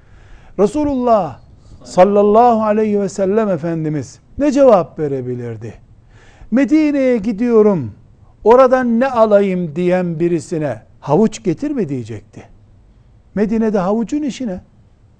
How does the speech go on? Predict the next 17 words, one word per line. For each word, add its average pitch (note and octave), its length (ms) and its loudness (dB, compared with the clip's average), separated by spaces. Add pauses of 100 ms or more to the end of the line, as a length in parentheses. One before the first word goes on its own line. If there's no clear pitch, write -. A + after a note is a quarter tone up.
(640)
Medine'de D#3 520 -2
olsa E3+ 300 0
olsa E3+ 360 -2 (260)
hurma C4+ 380 0
olur. E3+ 420 0 (720)
Olsa A3+ 300 0
olsa B3+ 400 -4 (300)
çölünde F3+ 500 -2
misvak A#3+ 640 -4
olur. A#2+ 320 -8 (380)
"Oradan G#3 420 0
hurma B3+ 420 -2
getir, E3+ 420 -6 (520)
m-, G3+ 180 -4 (240)
misvak A3+ 680 0
getir." D3+ 360 -6
denebilir. A2+ 640 -12